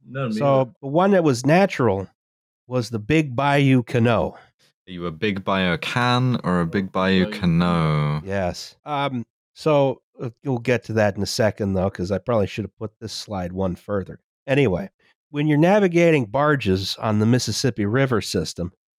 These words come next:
Speaker 2: right, uh, usually you have several of these big barges that are standardized size, and you just sort of lash 'em together, and you get a big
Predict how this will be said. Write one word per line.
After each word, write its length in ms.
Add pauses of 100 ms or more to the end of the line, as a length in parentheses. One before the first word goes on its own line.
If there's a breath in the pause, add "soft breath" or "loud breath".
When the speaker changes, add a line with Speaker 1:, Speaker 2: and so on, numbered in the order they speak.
(280)
Speaker 2:
right, 300 (460)
uh, 260
usually 400
you 120
have 380
several 460
of 80
these 220
big 340
barges 520
that 100
are 120
standardized 760
size, 640 (480)
and 340
you 100
just 200
sort 160
of 80
lash 360
'em 140
together, 560 (540)
and 160
you 60
get 120
a 60
big 320